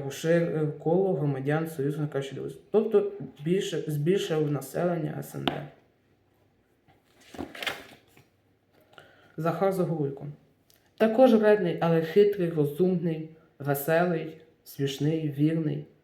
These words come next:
та ще той провокатор. Завдяки йому він був один із найсильніших осіб в Союзі найкращих друзів. Він був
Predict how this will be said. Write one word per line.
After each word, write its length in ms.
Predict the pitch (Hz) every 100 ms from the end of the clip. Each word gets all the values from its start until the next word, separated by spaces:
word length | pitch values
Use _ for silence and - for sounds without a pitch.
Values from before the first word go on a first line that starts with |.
| _ _ _ _ _ _ _ - - _ _ _ _
та 420 | 147 143 151 - - _ _ _ _ _ _ _ _ -
ще 280 | - 160
той 480 | 143 - 170 190 190 - -
провокатор. 640 | 147 151 139 - - - _ _ _ _ _ _ _ _ _ _ - - - - - - - - -
Завдяки 480 | 226 247 294 339
йому 340 | 320 269 320 302 - - - 160
він 420 | 170 240 240 - - -
був 380 | 170 220 220 202
один 340 | 202 240 254
із 140 | 220
найсильніших 920 | 226 285 - 240 233 262 262 202 202 185
осіб 360 | 175 - 240
в 60 | 233
Союзі 360 | - 180 202 180
найкращих 400 | 160 151 151 175
друзів. 260 | 190 196
Він 100 | 180
був 240 | 180 262